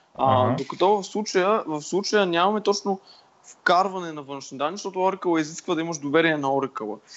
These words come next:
Speaker 1: В случая имаме, а, адвертайзера казва, публишера казва, „Аз наистина изпълних, а, това действие“, и адвертайзера казва, „Да, той наистина изпълни това действие“. И смарт контракта,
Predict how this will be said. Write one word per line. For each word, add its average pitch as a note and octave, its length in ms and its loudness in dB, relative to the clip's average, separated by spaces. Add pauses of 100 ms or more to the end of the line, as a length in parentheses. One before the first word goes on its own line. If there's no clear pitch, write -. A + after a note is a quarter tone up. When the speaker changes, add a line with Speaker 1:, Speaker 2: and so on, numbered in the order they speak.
(180)
Speaker 1:
В - 80 -14
случая G3+ 440 2
имаме, D#3+ 420 0 (260)
а, C3 560 2 (600)
адвертайзера E3+ 760 -2
казва, C#3+ 580 -6 (200)
публишера F3+ 400 -6
казва, D3 480 0 (260)
„Аз C#3 340 0
наистина D3 560 -2
изпълних, C3 680 -2
а, A#2 460 2
това B2+ 220 2
действие“, B2+ 540 -2
и G3+ 120 2
адвертайзера E3+ 640 2
казва, D#3 360 0
„Да, C#3 180 4
той D3 220 0
наистина C#3+ 340 -6
изпълни B2+ 380 -6
това A#2+ 160 0
действие“. A#2 520 -2 (460)
И D#3 220 6
смарт F#3+ 380 2
контракта, F#3 540 0